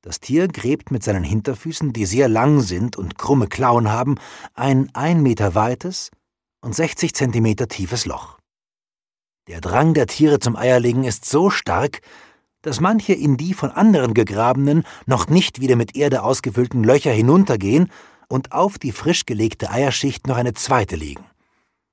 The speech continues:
Der Tiere, welche in der Nacht am Ufer graben, sind so unermesslich viele,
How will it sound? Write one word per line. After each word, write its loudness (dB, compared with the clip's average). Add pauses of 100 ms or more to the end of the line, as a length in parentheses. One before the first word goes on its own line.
(280)
Der 2
Tiere, 2
welche 0
in 0
der 2
Nacht 0
am -2
Ufer -2
graben, 0 (520)
sind 0
so 4
unermesslich 0
viele, 2